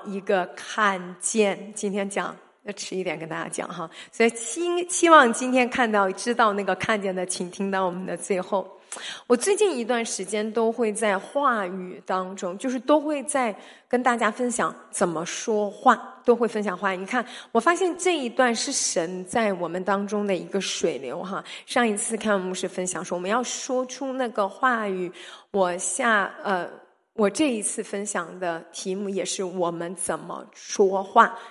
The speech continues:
你看，我今天的主题是祸从口入，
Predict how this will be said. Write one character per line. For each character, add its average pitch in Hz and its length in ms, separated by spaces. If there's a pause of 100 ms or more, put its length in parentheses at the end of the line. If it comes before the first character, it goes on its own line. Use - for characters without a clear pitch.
(120)
你 190 80
看， 185 180
我 170 60
今 214 200
天 220 140
的 202 100
主 185 260
题 185 220
是 185 220 (240)
祸 208 480
从 180 420
口 170 520
入， 208 280